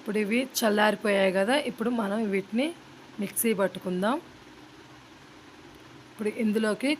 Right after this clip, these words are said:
కొంచెం చింతపండు, రెండు ఎల్లిపాయలు, టేస్ట్ సరిపడా సాల్ట్ యాడ్ చేసుకొని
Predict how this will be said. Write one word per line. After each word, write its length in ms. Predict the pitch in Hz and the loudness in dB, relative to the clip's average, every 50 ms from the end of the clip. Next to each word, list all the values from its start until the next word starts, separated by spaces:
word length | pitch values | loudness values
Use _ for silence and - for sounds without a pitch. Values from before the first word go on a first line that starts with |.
| - - | -2 -2
కొంచెం 340 | 208 202 190 - - 208 202 208 185 - - - - - - - - | -2 -2 -2 -4 -4 -2 -2 -4 -6 -8 -18 -20 -20 -20 -20 -12 -6
చింతపండు, 640 | - 220 202 - 220 202 - 202 196 196 190 190 196 208 233 - - - - - - - - - - 202 | -4 -4 -2 -2 -4 -2 -2 -2 0 0 2 2 0 0 -2 -4 -16 -20 -20 -20 -20 -20 -20 -12 -4 0
రెండు 220 | 214 214 208 208 214 - - 208 | 0 2 4 2 2 2 0 0
ఎల్లిపాయలు, 680 | 196 208 202 190 208 202 190 185 185 185 190 196 196 208 - - - - - - - - - - - - - - - - - - - - - - - | 0 0 0 0 2 2 2 4 4 2 2 2 0 0 -4 -8 -20 -20 -20 -20 -20 -20 -20 -20 -20 -20 -20 -20 -20 -20 -20 -20 -20 -20 -20 -4 2
టేస్ట్ 320 | - 226 226 233 - - 240 233 226 | 4 4 4 4 2 0 0 -2 0
సరిపడా 400 | - 214 196 185 - 208 208 262 302 - - - - - | 0 0 -2 0 -2 2 2 2 0 0 -6 -8 -4 0
సాల్ట్ 420 | - 214 208 208 208 208 - - 190 - - - - - - - - - - - | 2 2 4 4 2 2 0 -4 -6 -6 -8 -20 -20 -20 -20 -20 -20 -18 -10 -4
యాడ్ 180 | 196 202 202 196 - - | -2 -2 -2 -2 0 0
చేసుకొని 480 | 208 190 - - - 196 202 226 285 | 0 0 0 -2 -2 -2 0 0 -2